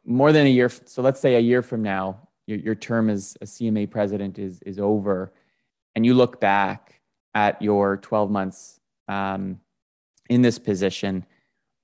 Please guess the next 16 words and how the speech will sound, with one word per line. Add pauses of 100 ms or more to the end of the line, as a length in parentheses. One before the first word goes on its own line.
(800)
you'll
feel
good
about
your,
your,
your, (280)
your
term. (400)
Um, (220)
why?
Like,
what,
what
does
success,